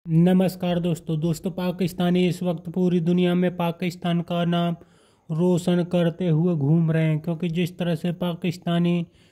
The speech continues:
पूरी दुनिया में पाकिस्तान को काफ़ी तेज़ी से उड़ा, उड़ा, उठा रहे हैं, उससे पाकिस्तानी भी इससे तंग आ चुके हैं। क्योंकि अब इंग्लैंड में पाकिस्तानियों को,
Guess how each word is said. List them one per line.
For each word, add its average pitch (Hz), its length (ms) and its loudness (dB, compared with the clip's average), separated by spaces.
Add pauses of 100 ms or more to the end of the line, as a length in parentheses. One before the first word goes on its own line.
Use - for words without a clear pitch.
(200)
पूरी 185 320 2
दुनिया 175 400 2
में 175 160 0
पाकिस्तान 175 720 -4
को 170 260 -2 (340)
काफ़ी 185 340 -2
तेज़ी 180 400 0
से 180 220 -2
उड़ा, 175 680 0
उड़ा, 170 360 -2
उठा 170 340 -2
रहे 170 180 0
हैं, 170 80 2
उससे 175 360 0
पाकिस्तानी 170 840 -4
भी 175 140 -2
इससे 165 320 -6 (600)
तंग 175 260 2
आ 165 140 2
चुके 160 240 -6
हैं। 151 140 -2
क्योंकि 170 300 -6
अब 180 180 0
इंग्लैंड 175 460 0
में 180 180 -2
पाकिस्तानियों 175 720 -2
को, 170 460 -6